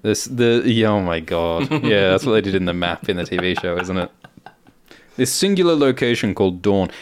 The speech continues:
It's a little bit like if, um, you, you, you went to a, a place called South America. Welcome, you have arrived at South America. Here is the leader of South America, <laughs> Doran Martell, you know? Um,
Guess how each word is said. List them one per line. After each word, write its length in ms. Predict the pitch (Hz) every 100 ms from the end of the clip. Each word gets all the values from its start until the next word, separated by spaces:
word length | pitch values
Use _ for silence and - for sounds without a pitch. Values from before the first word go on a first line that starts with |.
| -
It's 160 | 131 156
a 20 |
little 160 | 214
bit 160 | 220 196
like 400 | 139 127 123 -
if, 340 | 117 110 -
um, 540 | 117 104 95 92 95 98
you, 560 | 127 110 110 101 98 95 _
you, 220 | 117 110
you 180 | 113 113
went 280 | 110 123 117
to 180 | - 110
a, 40 | 98 - - 113
a 80 |
place 600 | 107 - 110 95 - - - _ _ -
called 440 | 113 98 92 87 - _ -
South 460 | - 156 175 170
America. 680 | 170 143 143 117 - 90 80 - - -
Welcome, 400 | 165 185 180 110
you 160 | 120 139
have 140 | 127
arrived 480 | 135 131 160 190 156
at 120 | 143
South 300 | - 170 180
America. 580 | 170 147 147 139 135 98 - -
Here 340 | - 196 240 214
is 220 | 160 135
the 100 | 143
leader 320 | 139 180 170
of 260 | 139 123 107
South 300 | 120 98 -
America, 600 | 98 90 92 - 127 117 - _ - -
<laughs> 360 | - - _
Doran 380 | - 123 127 123
Martell, 520 | 117 110 139 98 82 -
you 140 | 104
know? 200 | 101 120 - - _ - - - _ -
Um, 480 | 113 107 101 101